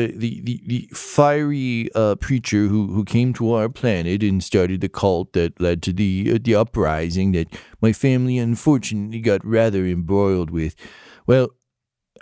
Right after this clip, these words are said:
I, my theory is that he came here for something. No, I wasn't here for all of that. I was off-world at the time,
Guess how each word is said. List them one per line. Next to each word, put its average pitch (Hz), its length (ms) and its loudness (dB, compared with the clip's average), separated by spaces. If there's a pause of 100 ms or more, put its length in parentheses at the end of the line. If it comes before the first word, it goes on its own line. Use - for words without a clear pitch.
(100)
I, 139 220 0
my 127 340 2
theory 151 440 0
is 104 100 2
that 110 80 0
he 120 160 -2
came 110 340 2
here 107 260 2
for 135 380 2
something. 78 560 -4
No, 98 240 2
I 113 120 0
wasn't 123 560 0 (360)
here 156 280 4
for 135 200 0
all 98 240 2
of 90 100 -2
that. 95 300 0
I 98 80 2
was 107 200 0
off-world 120 640 2
at 98 100 -12
the 101 100 -4
time, 92 500 0